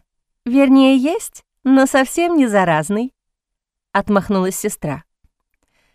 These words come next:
«Сюда ещё вчера положили одного солдатика. Говорят, его отряд в лесу на банду грабителей наткнулся». «А почему отдельно?»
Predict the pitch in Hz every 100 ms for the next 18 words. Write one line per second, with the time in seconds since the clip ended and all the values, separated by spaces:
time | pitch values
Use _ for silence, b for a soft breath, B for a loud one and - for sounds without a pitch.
0 | _ - 320 285 320 294 339 302 370 320
1 | 185 208 208 208 214 214 214 226 226 277
2 | 285 180 147 160 - 180 - _ _ _
3 | b b b - 262 269 269 269 277 277
4 | 277 277 320 370 320 254 247 294 277 262
5 | 277 277 277 277 277 180 - 180 180 180
6 | - 180 180 - 190 - _ _ _ _
7 | _ _ _ _ - 170 - - 220 233
8 | 190 160 175 165 180 202